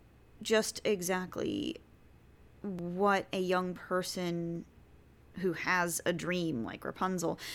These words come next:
needs to do to be able to live the life they want. And what sacrifices do they need, do they need to make? What challenges do they have? And so I think that that, as much as they set these films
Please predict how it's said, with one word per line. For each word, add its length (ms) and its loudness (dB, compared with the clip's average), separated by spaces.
needs 440 2
to 140 0
do 520 2
to 180 -6
be 260 -4
able 360 0
to 240 0
live 280 0
the 100 -4
life 400 -8
they 140 -6
want. 520 -12
And 720 0
what 240 0
sacrifices 840 -4
do 100 -8
they 220 -6
need, 280 -12
do 120 -2
they 140 -2
need 180 -4
to 120 -12
make? 240 -8
What 240 0
challenges 720 -4
do 160 -10
they 240 -10
have? 400 -14
And 220 -2
so 180 0
I 80 2
think 220 -4
that 160 -2
that, 340 0
as 160 2
much 220 -2
as 140 0
they 340 2
set 300 -2
these 220 -2
films 480 -2